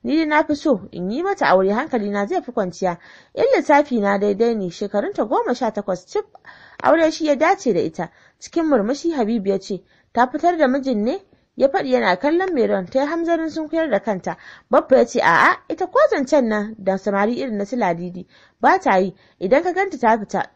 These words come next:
to muhimman-, muhimmin abu ne ya fitar da ita, amma akwai wani aboki na, Alhaji Salisu, da yi,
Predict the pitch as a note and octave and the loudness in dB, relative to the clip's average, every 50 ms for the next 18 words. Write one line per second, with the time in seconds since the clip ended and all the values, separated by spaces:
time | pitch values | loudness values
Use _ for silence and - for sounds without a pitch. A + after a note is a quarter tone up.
0 | _ _ _ _ _ - A#3+ A3 G#3+ A3 A3+ C#4 C#4+ C#4+ D4 D4 C#4 - _ _ | _ _ _ _ _ 0 2 2 2 2 2 0 0 0 0 -2 -4 -6 _ _
1 | _ _ _ _ - - _ _ - G#3 C4 F#4 A4 G#4+ G4 E4+ E4+ D#4 A#3+ - | _ _ _ _ -20 -20 _ _ -2 0 2 2 2 0 -2 -2 -2 -2 0 2
2 | - F#3+ F#3+ B3+ C4+ A#3+ A3 F#3 E3 - _ _ _ _ - G#3 A3 - A#3 - | 0 2 2 2 2 2 0 -2 -4 -8 _ _ _ _ -6 -6 -4 -4 -2 0
3 | C4 B3+ A#3 G3+ B2 - - - F#3 - - F#3 G3+ A3+ C#4 F#4+ - A#3+ A3 - | 0 2 2 2 0 0 0 -2 -4 -2 -2 -2 0 0 0 2 2 0 2 2
4 | B3 B3 B3+ B3+ C4 B3+ - F#3+ F3+ G3 G3+ G3+ - - G#3 G3 G3 F#3 - - | 4 4 4 2 2 0 0 0 2 0 0 -2 -2 -4 -4 -4 -4 -4 -6 -10
5 | - - _ _ _ - - F3+ G#3+ C4 D#4 D#4 A#3+ - B3 A3 A3+ A#3 A#3 A3+ | -18 -20 _ _ _ -4 0 2 4 4 2 2 0 2 2 2 4 2 0 -2
6 | - G3+ F#3+ F3+ G3 G3 G3+ G#3+ A#3+ A#3 | -4 -8 -2 0 2 2 2 2 0 -4